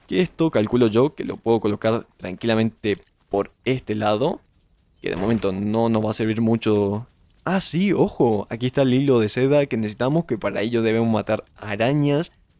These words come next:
También el cordón, fibra vegetal. Ah, ah, cordel. Ah, ok, bueno, varias cosas se puede hacer. La verdad que el,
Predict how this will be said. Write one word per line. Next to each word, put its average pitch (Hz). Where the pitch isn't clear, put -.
También 107
el 110
cordón, 123
fibra 123
vegetal. 110
Ah, 170
ah, 135
cordel. 135
Ah, 269
ok, 240
bueno, 120
varias 160
cosas 165
se 156
puede 117
hacer. 120
La 151
verdad 110
que 123
el, 104